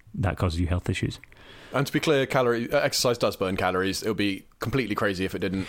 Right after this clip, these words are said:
Speaker 2: And, like, the, it's, you know, it's, it's just, everyone knows, oh, I don't know if everyone knows, but I know lots of people who run ridiculous distances and they have to eat mad amount. You know, if you're doing ultra marathons, you have to run, eat, like, five thousand calories a day
Speaker 1: Yeah.
Speaker 2: to stop yourself from.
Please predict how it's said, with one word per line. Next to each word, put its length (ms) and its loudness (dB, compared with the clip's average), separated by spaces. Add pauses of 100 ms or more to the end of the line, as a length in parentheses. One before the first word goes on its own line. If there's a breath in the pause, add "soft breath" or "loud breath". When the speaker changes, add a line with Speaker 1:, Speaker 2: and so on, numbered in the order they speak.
(140)
Speaker 2:
And, 420 -2 (140)
like, 320 -2 (180)
the, 460 -2
it's, 220 -2
you 280 -2
know, 80 0
it's, 160 0
it's 180 2
just, 300 0 (320 loud breath)
everyone 360 4
knows, 340 4
oh, 80 4
I 60 4
don't 100 2
know 40 0
if 60 -4
everyone 240 0
knows, 200 2
but 120 2
I 120 4
know 160 4
lots 200 2
of 40 -12
people 200 0
who 100 2
run 200 2
ridiculous 420 0
distances 560 -2 (100)
and 320 0
they 180 2
have 160 0
to 120 -2
eat 160 -4 (260)
mad 520 0
amount. 220 -2
You 80 -2
know, 80 -2
if 100 -4
you're 60 -4
doing 160 0
ultra 220 -2
marathons, 580 0
you 40 0
have 100 -4
to 100 -6
run, 280 -2 (200)
eat, 180 -4
like, 140 -2
five 200 0
thousand 300 -2
calories 340 0
a 40 -2
day 160 2
Speaker 1:
Yeah. 80 4
Speaker 2:
to 80 0
stop 220 -4
yourself 280 -2
from. 220 -4